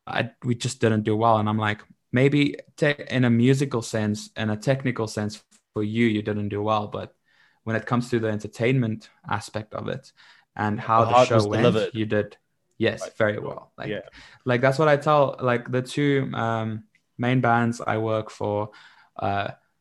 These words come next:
Speaker 1: well, three main bands I work for is Facing the Gallows, Sunken States, and then, um, a more alternative pop artist called James Deacon. He's, like, he's also, he's blowing up. He's a phenomenal musician.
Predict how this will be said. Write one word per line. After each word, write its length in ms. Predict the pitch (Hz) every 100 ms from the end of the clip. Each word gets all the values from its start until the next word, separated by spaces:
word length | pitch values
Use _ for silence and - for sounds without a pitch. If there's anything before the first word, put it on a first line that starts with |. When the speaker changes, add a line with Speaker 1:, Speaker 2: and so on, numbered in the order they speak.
| -
Speaker 1:
well, 120 | 110
three 300 | 110 135 123
main 220 | 110 107
bands 260 | 104 104 107
I 60 |
work 280 | 107 110 113
for 380 | - 117 107 104
is 600 | - 107 104 104 - - _
Facing 240 | 131 135 160
the 40 |
Gallows, 680 | 131 120 120 117 113 117 - -
Sunken 420 | - 123 131 120
States, 560 | - 120 107 107 107 -
and 240 | 110 110 110
then, 380 | 110 110 110 -
um, 540 | 107 107 107 110 - _ _ _ _ _ _
a 40 | 120
more 220 | 135 143
alternative 800 | 139 135 143 139 135 127 120 -
pop 380 | 139 127 - - - _ _ -
artist 360 | 123 120 117 -
called 220 | 117 117
James 300 | 113 110 113
Deacon. 560 | 110 107 131 143 143 - _
He's, 300 | 120 123 120
like, 320 | 120 107 - -
he's 160 | 120 135
also, 240 | 135 127
he's 100 | 117
blowing 340 | 120 127 123
up. 200 | 113 107
He's 100 | -
a 40 | -
phenomenal 520 | 120 120 120 117 113
musician. 720 | 110 107 110 - 107 107 107